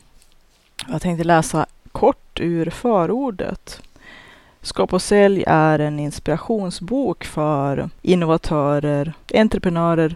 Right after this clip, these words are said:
företagare, de som vill kanske skapa en egen verksamhet eller en egen nisch, göra någonting artistiskt eller kreativt, hålla på med någonting, kanske vid sidan av sitt, eh,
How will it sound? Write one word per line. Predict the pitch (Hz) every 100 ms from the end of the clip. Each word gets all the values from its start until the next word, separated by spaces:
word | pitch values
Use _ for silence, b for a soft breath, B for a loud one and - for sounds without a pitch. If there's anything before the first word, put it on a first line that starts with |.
| -
företagare, | - 190 170 170 160 160 160 160 160 165 -
de | 220 226
som | 220 208 190
vill | 185 180 175
kanske | - 170 165
skapa | - 175 165 165 156
en | 156 160
egen | 160 151 147 151 151 147 160 _ _ -
verksamhet | 160 - 160 156 151 151 160
eller | 151
en |
egen | 156 156 156 156
nisch, | 151 - - - B B B
göra | - 160 156 156
någonting | 151 151 147 - 160 160 156 147
artistiskt | - - - - - 156 156 - 151
eller | 147
kreativt, | - - 202 220 190 - 156 - - - - _
hålla | - 214
på | - 190
med | 220 196
någonting, | 160 151 - 156 151 151 147 147
kanske | 170 165 170
vid | 151
sidan | - 170 151 165
av | 156 147
sitt, | - 156 - _ _ 175
eh, | 165